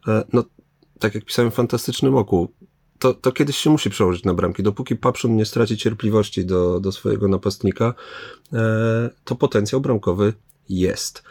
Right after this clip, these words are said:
Inne opcje, e, do których nie do końca jestem przekonany, ale tutaj sobie z Mario na offie czasem rozmawiamy, że takie nazwiska jak Wilczek, jak Krawczyk, jak Doleżal, to są piłkarze, którzy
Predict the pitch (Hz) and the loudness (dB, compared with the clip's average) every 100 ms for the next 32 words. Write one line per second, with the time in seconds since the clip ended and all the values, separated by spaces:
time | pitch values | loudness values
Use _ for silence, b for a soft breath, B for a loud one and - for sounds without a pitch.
0 | B B B _ 117 127 135 139 143 - | B B B _ 4 6 6 4 0 -4
1 | 175 180 208 _ _ _ - 101 101 101 | 0 0 0 _ _ _ -2 0 2 2
2 | 101 107 - 117 110 113 131 127 113 120 | 2 0 0 0 2 4 4 4 2 2
3 | 107 104 101 107 101 104 104 101 92 95 | 2 0 0 0 0 0 2 2 2 2
4 | 107 104 98 101 98 - 95 95 95 92 | 2 2 0 0 0 0 -2 0 0 2
5 | 92 90 B B B - 101 101 98 101 | 0 -2 B B B 0 2 2 2 0
6 | 101 98 98 98 104 95 95 95 104 101 | 2 2 2 2 2 2 2 4 2 2
7 | 98 98 - _ - 98 104 98 95 90 | 2 0 -4 _ -4 0 2 2 0 -2
8 | - 113 123 95 87 - 87 - - 110 | 0 0 0 -2 -2 -2 -4 -6 -2 -2
9 | 117 - 92 90 - 87 87 95 95 110 | -2 -2 0 -2 -4 -4 -2 0 0 2
10 | 127 92 90 87 90 - _ _ _ _ | 4 2 2 0 0 -6 _ _ _ _
11 | _ - - 98 104 101 104 98 98 101 | _ -12 -4 2 2 2 0 2 2 0
12 | - 98 95 95 | -2 -2 2 0